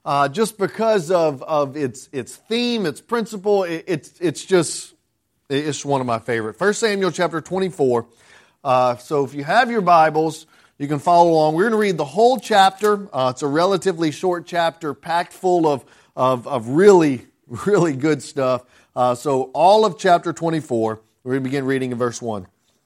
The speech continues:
<clears throat> Now it came about that when Saul returned from pursuing the Philistines, he was told, saying, "Behold, David is in the wilderness of En-gedi."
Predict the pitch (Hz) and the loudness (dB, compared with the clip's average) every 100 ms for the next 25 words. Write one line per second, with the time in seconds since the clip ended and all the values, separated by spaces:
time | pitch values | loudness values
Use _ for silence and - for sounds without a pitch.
0 | _ _ _ _ _ _ _ _ _ _ | _ _ _ _ _ _ _ _ _ _
1 | _ _ _ _ _ _ - - _ - | _ _ _ _ _ _ -20 -20 _ -6
2 | 208 - - _ _ _ _ _ _ _ | -4 -6 -12 _ _ _ _ _ _ _
3 | - 165 175 254 302 262 165 147 127 151 | -4 -4 -2 -2 0 2 6 6 6 2
4 | - _ _ _ _ _ _ _ _ 131 | -4 _ _ _ _ _ _ _ _ -2
5 | 147 147 - 208 226 254 226 202 185 185 | 0 -2 0 4 4 4 0 0 0 0
6 | 170 170 160 147 180 175 165 - 139 123 | -2 -4 -4 0 2 4 2 2 2 2
7 | - 143 131 160 160 156 - 208 214 202 | -2 -6 -4 0 2 2 4 6 6 4
8 | 175 165 156 151 156 135 175 220 165 131 | -2 2 2 4 4 4 4 4 4 2
9 | 135 127 139 131 131 170 156 127 123 - | 2 0 0 0 4 4 4 2 -2 -4
10 | 123 123 139 135 110 | -6 -2 2 2 0